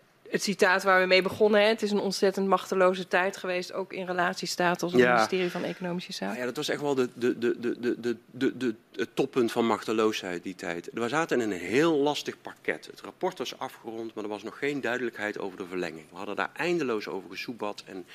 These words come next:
Speaker 2: heel vaak om gevraagd. En dat werd maar uitgesteld. En je hebt dan het gevoel.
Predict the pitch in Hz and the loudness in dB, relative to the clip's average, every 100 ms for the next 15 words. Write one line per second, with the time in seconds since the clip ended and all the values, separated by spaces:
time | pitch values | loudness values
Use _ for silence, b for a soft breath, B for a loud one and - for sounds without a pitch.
0 | B B 123 117 113 104 - 92 90 - | B B -2 0 0 0 -2 -6 -8 -6
1 | 104 101 98 95 - - 90 87 B B | -2 0 0 -4 -12 -14 -12 -12 B B
2 | B B - 101 139 120 - 120 - - | B B -6 -4 -2 -2 0 0 -2 -2
3 | 104 - - B B 113 135 156 127 - | -2 -2 -8 B B -6 -4 -2 -2 -4
4 | 131 - 127 151 151 143 | -10 -10 -4 -2 -2 -6